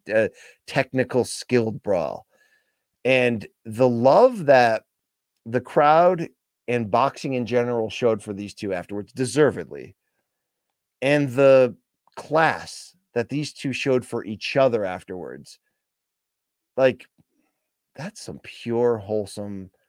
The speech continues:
perfection right there. And we are in a combat sports climate, and I feel that because I love that shit.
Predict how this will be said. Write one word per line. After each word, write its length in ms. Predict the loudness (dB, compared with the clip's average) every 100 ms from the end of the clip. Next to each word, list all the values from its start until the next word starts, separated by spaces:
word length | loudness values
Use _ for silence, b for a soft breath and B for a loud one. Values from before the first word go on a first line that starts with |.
| _ _
perfection 760 | -20 -16 -12 -12 -12 -18 -18 -20 _ -8
right 220 | -8 -6
there. 340 | -8 -8 -10 -8
And 240 | -6 -4
we 140 | 0 2
are 80 | 2
in 140 | 0
a 60 | -4
combat 420 | -6 -4 -2 -4
sports 300 | -6 -8 -8
climate, 580 | -14 -12 -10 -10 -10 -10
and 100 | -8
I 120 | -10
feel 400 | -12 -10 -8 -8
that 260 | -8 -8 -10
because 220 | -12 -8
I 80 | -6
love 320 | 0 0 2
that 240 | -2 -4
shit. 320 | -8 -8 -8